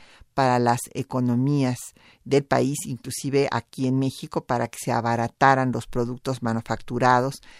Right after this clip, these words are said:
y que se combatiera el contrabando. Esta fue justamente la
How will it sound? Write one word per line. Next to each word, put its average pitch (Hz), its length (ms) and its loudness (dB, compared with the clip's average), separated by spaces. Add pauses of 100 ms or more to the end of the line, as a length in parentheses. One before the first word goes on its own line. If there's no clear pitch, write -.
(160)
y 151 100 -6
que 143 140 -2
se 135 180 -4
combatiera 127 640 0
el 120 140 -4
contrabando. 135 800 0 (560)
Esta 151 520 -2
fue 139 320 0 (160)
justamente 139 800 -2
la 120 240 2